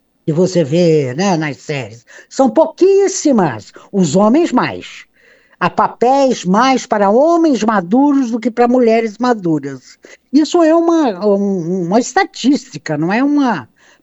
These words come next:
percepção, não. É assim que funciona. Você tem menos papéis para, ah, as velhas do que para os velhos, inclusive.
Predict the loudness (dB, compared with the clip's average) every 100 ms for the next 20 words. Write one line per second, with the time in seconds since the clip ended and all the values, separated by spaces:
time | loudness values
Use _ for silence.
0 | -2 -2 0 -2 -2 -2 0 2 0 -2
1 | -4 -2 0 0 -4 -4 0 0 -2 -4
2 | -4 -2 0 0 0 -8 -14 _ -20 -20
3 | _ 0 2 0 2 2 2 2 4 2
4 | 2 -2 -2 -2 0 0 2 0 -4 -10
5 | 0 2 2 2 2 0 -4 -14 -20 -10
6 | 0 0 0 0 -2 0 0 2 2 2
7 | 0 -2 -4 -4 0 2 2 0 2 2
8 | 2 0 -2 -4 -4 -4 -6